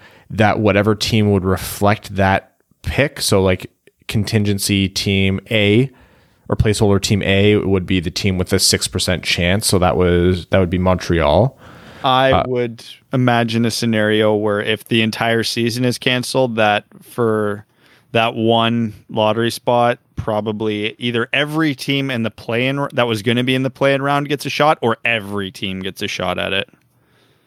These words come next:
Speaker 1: What a mess. Um, do, do, do, do. Yeah, I, I don't think they would redo the lottery. I think that would be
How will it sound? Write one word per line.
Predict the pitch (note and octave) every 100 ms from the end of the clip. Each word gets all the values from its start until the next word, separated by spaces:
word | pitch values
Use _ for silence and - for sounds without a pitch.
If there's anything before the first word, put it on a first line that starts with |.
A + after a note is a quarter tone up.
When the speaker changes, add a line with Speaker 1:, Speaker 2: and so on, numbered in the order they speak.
| _ _ _ _ _ _ _ _ _ _ _ _ _ _ _ _ _ _ _ _ _ _ _ _ _ _
Speaker 1:
What | - A#2 A#2+ -
a | F#2+ F#2 F2+
mess. | F2 E2 D#2+ - - - - - - _ _ _ _ - - - - - -
Um, | G2 G#2 G#2 G2+ G2+ G2+ G2+ G2+ G#2 _ _ _ _ - _ _ _ _ _ _ -
do, | - -
do, |
do, | F#2 - - D3 C#3+ C#3 C#3 C#3 C#3 C#3+
do. | - -
Yeah, | A#2+ G2 F2+ F2+
I, | - A#2 -
I | A#2
don't | A2+
think | G#2+ F#2+
they |
would | F#2 E2
redo | E2 E2+
the | D#2
lottery. | B1+ C2 C2 D#2
I |
think | - E2+
that | C#2+
would | D2 A#1+
be | - C#2 B1